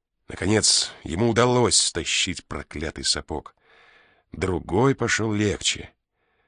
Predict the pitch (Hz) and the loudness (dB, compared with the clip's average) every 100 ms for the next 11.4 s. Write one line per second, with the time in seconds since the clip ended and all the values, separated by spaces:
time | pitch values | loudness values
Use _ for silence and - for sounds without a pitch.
0 | _ _ _ _ _ _ - - - 123 | _ _ _ _ _ _ -6 -6 2 2
1 | 120 123 104 92 - _ _ _ - 85 | 2 -2 -2 -4 -16 _ _ _ -8 -4
2 | 85 101 135 120 - 104 107 104 120 120 | -2 0 0 0 -2 -2 -4 -2 0 -2
3 | - - - 98 104 87 85 80 - - | -2 -6 -4 -4 -2 -2 -4 -2 -2 -2
4 | 80 104 90 85 76 98 135 - 120 113 | -2 -2 -2 -4 -2 -2 -2 -4 -6 -8
5 | - _ _ _ _ _ _ _ _ _ | -10 _ _ _ _ _ _ _ _ _
6 | _ - 82 - 143 - 120 98 - 95 | _ -10 -4 2 2 2 2 2 2 2
7 | 82 80 - - 156 143 104 85 76 78 | -2 -2 2 2 4 2 0 0 -2 -2
8 | 76 113 113 - 90 - 107 101 - 90 | -2 -2 -4 -4 -2 -2 -2 -2 -4 -2
9 | 87 78 - - 78 71 73 120 87 - | -4 0 2 2 0 -4 -2 -2 -2 -6
10 | - 98 - - - - - - 67 57 | -6 -6 -8 -10 -8 -8 -8 -6 -4 -6
11 | - - - | -6 -6 -6